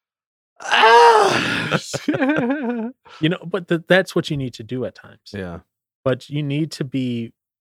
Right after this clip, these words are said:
Speaker 2: willing to have that conversation and not shy away from it just because the fact of, I don't wanna take his stuff.
Speaker 1: Hey, you know what? Think of h-, <sighs> I, I don't know, just thinking about that, I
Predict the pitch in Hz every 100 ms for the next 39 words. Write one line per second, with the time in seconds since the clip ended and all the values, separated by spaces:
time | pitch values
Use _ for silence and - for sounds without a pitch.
0 | _ _ 135 135 143 127 110 123 110 107
1 | 117 110 - 143 156 120 110 104 - 107
2 | 113 135 - - 135 127 107 110 143 127
3 | 110 - 110 - 120 120 110 110 113 110
4 | 117 101 - _ _ _ _ _ - 113
5 | 127 139 110 - _ _ _ _ _ _
6 | _ - 131 131 - 113 101 - - 117
7 | 139 127 123 - - _ _ _ _ _
8 | _ _ - 208 208 196 202 226 175 240
9 | 226 156 - 139 - - 143 143 143 139
10 | 104 123 - 139 135 113 107 92 104 98
11 | -